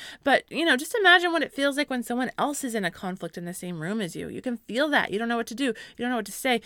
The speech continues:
You don't know what to do with your facial expressions. You don't know <laughs> how to act, right? You don't know what to think. Like, and so our kids are going through that every time this happens. And so it is really important for us to talk about it with them, to fill in the gaps so they're not stuck in this anxiety and worry and making up stories.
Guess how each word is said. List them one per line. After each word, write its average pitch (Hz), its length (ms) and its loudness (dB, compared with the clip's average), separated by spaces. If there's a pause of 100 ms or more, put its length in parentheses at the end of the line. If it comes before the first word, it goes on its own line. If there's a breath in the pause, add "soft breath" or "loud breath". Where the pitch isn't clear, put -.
(140)
You 233 80 -4
don't 233 80 -2
know 226 140 2
what 196 160 2
to - 40 -10
do 226 60 -2
with 240 100 -2
your 226 100 0
facial 247 280 0
expressions. 208 480 -4
You 226 60 -2
don't 240 160 0
know 240 160 4
<laughs> - 40 -2
how 240 280 6
to 247 180 6
act, 285 420 8
right? 277 220 6
You 262 60 0
don't 254 120 -4
know 262 100 0
what 262 100 2
to 269 60 -8
think. 285 300 2
Like, 240 240 0 (520 loud breath)
and 294 200 4
so 285 260 6
our - 140 8
kids 302 380 0
are 269 120 4
going 240 340 0
through 294 280 0
that 220 200 4
every 240 220 0
time 226 240 -2
this 214 160 -4
happens. 320 360 -2
And 269 140 -4
so 302 100 0
it 320 220 0
is 285 340 0
really 269 240 0
important 214 600 -6
for - 240 -8
us 262 320 0 (380 loud breath)
to 233 260 0 (800)
talk - 380 -2
about 226 180 4
it - 60 -2
with 151 140 -6
them, 139 260 -10
to 202 100 -8
fill 233 380 2
in 226 280 0
the 196 120 2
gaps 160 520 -2
so - 160 -6
they're 208 200 -2
not 220 360 -2
stuck 220 240 -4
in 208 120 -4
this 185 180 -8
anxiety 175 560 -6
and 175 100 -4
worry 170 240 -4
and 165 140 -6
making 165 260 -10
up 165 140 -12
stories. 156 640 -8